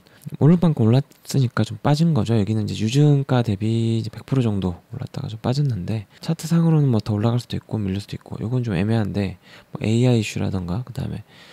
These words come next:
뭐 재건 테마라든가 뭐 트럼프 대선이 이제 가까워질수록 조금 더 테마성으로는 좀 좋을 수 있어요. 그래서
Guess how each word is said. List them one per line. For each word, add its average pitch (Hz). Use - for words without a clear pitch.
뭐 113
재건 113
테마라든가 87
뭐 -
트럼프 95
대선이 131
이제 95
가까워질수록 113
조금 -
더 -
테마성으로는 117
좀 101
좋을 120
수 -
있어요. 92
그래서 101